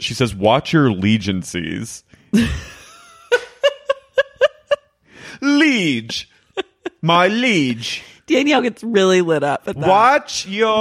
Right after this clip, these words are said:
Speaker 2: Watch
Speaker 1: your
Speaker 2: your
Speaker 1: legencies."
Speaker 2: legencies.
Speaker 1: And she starts getting like,
Speaker 2: "Don't ever say that to me."
Speaker 1: "Don't ever say, don't you cross me with this family."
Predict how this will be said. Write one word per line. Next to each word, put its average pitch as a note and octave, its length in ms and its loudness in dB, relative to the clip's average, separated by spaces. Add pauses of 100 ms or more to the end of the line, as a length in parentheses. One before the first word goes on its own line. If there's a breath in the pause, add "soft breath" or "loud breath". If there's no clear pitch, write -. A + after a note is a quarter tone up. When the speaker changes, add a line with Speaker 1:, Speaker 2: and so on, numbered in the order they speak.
Speaker 2:
Watch C#4 600 2
Speaker 1:
your E3 280 -6
Speaker 2:
your C4+ 480 4 (120)
Speaker 1:
legencies." G#3+ 800 -2
Speaker 2:
legencies. D3 840 -12 (400)
Speaker 1:
And C3 120 -12
she C#3+ 100 -8
starts C#3 260 -4
getting C#3+ 200 -2
like, B2 200 -6
Speaker 2:
"Don't A3+ 280 0
ever C#4 380 2
say C#4+ 440 0
that E3 380 -8
to - 140 -10
me." E3 440 -8 (120)
Speaker 1:
"Don't G3+ 480 2 (240)
ever F3 440 2
say, D3+ 300 -6
don't F3+ 600 0
you F#3 440 -2
cross E3+ 560 0
me D3 200 0
with C3 180 0
this C3 220 -4
family." D3 640 -2